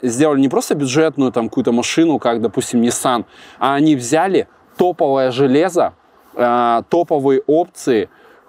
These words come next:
кожу, э, вот эти все подсветки, вот эту оптику, э, электромоторы, бензиновый мотор,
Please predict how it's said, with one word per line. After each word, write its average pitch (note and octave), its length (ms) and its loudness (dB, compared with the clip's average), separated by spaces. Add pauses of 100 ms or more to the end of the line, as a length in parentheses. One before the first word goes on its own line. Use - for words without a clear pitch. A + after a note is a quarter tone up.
кожу, D#3+ 560 0 (340)
э, A#2 540 0
вот B2 200 -2
эти D#3+ 200 0
все E3 220 -2
подсветки, D3+ 760 -2
вот A#2 240 -2
эту E3 300 0 (100)
оптику, B2+ 640 -2 (360)
э, B2+ 360 0
электромоторы, D3+ 880 0
бензиновый C#3 640 2
мотор, B2+ 520 0